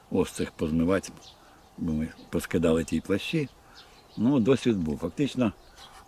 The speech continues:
вони самозбуджували один одного. І атакували вони колективно.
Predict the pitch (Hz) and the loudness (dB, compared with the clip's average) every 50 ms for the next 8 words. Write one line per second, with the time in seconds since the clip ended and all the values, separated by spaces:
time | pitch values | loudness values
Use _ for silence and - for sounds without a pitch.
0 | - - - 90 87 107 123 127 131 117 - - 123 120 123 123 117 101 92 95 | -20 -12 -8 0 4 6 6 8 6 6 6 6 6 8 8 8 8 8 6 6
1 | 123 156 139 90 - 87 80 73 76 76 76 73 71 73 76 73 69 65 62 60 | 6 6 6 6 4 2 2 2 2 0 -2 -2 -2 -2 0 0 0 -2 -4 -8
2 | 62 57 52 - - - - - - - - - - - - - - - - - | -10 -12 -12 -14 -16 -20 -20 -20 -20 -20 -20 -20 -20 -20 -20 -20 -20 -14 -6 -2
3 | 113 95 98 - 107 95 - 117 110 123 131 131 117 107 104 107 104 - 107 101 | 0 0 2 2 2 2 4 6 10 10 10 10 10 8 6 4 4 4 4 4
4 | 104 - - - - - - 117 | 4 2 0 -2 -2 -2 -2 -4